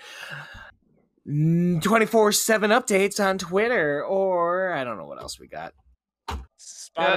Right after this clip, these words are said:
Speaker 3: that
Speaker 2: iTunes, YouTube, at the Shockey. Uh, those are the places you can find us. Find us on Lucas's Twitter at Lucas or Bald
Speaker 3: Bald,
Speaker 2: Boy Lucas.
Speaker 3: Bald Boy Lucas.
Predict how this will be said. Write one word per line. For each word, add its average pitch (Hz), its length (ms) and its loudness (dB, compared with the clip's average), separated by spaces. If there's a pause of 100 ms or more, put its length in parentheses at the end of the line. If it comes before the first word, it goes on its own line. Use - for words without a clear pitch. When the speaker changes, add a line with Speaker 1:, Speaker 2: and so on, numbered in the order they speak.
Speaker 3:
that 180 280 0 (260)
Speaker 2:
iTunes, 170 420 -8
YouTube, 160 560 -2
at 143 80 -2
the 147 80 -12
Shockey. 151 680 -6 (380)
Uh, 131 360 -4 (180)
those 135 240 -4
are 143 40 -10
the 135 80 -8
places 131 280 -8
you 135 60 -14
can 123 120 -10
find 131 280 -4
us. 123 200 -2
Find 131 280 -6
us 120 100 -12
on 127 200 -8 (760)
Lucas's 127 540 -14
Twitter 123 420 -4
at 113 320 -6
Lucas 120 640 -16 (500)
or 104 140 -14
Bald - 100 -20
Speaker 3:
Bald, 107 280 0
Speaker 2:
Boy 120 240 0
Lucas. 127 400 -2
Speaker 3:
Bald 135 100 -8
Boy 147 140 -6
Lucas. 156 440 -6